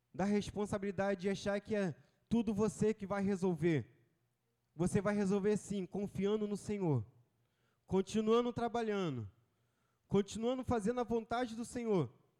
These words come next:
mas confiando que as coisas vão acontecer, porque a mão do nosso Deus está sobre nossa família.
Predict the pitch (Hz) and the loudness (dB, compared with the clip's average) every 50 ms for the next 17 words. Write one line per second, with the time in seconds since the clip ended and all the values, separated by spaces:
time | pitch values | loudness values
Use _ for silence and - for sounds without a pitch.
0 | _ _ _ _ _ _ _ _ _ _ _ _ _ _ _ _ _ _ - 143 | _ _ _ _ _ _ _ _ _ _ _ _ _ _ _ _ _ _ -8 -6
1 | 156 156 - - 180 190 180 - 208 208 196 190 180 160 135 120 107 98 - _ | -6 -6 -4 -2 -2 -2 -2 -2 -2 -2 0 0 0 0 0 -2 -2 -4 -6 _
2 | _ _ _ _ _ _ _ _ _ _ _ _ _ _ _ - - 160 160 - | _ _ _ _ _ _ _ _ _ _ _ _ _ _ _ -6 -4 -4 -4 -4
3 | - - - 160 156 170 147 139 143 165 165 - 170 165 - 165 - - 160 151 | -4 -2 0 0 0 0 -2 0 -2 -2 -2 -2 -6 -6 -6 -6 -6 -4 -4 -4
4 | 151 - - 147 - - 165 160 151 143 147 160 175 180 165 170 170 170 165 - | -4 -2 -4 -4 -4 -2 -6 -6 -4 -4 -4 -4 -4 -4 -6 -6 -4 -4 -6 -6
5 | - 151 139 151 151 143 147 139 - - - 147 147 147 135 113 - _ _ _ | -8 -6 -2 -2 -2 -2 -4 -8 -10 -8 -6 -4 -4 -4 -6 -8 -10 _ _ _
6 | _ _ _ _ _ _ _ _ _ _ _ _ _ _ _ - - 151 143 143 | _ _ _ _ _ _ _ _ _ _ _ _ _ _ _ -4 0 0 2 2
7 | 143 139 139 135 131 - 143 - - - 135 123 117 113 104 104 98 | 2 0 0 -2 -2 -2 -4 -2 -2 -4 -2 -2 -4 -4 -4 -6 -8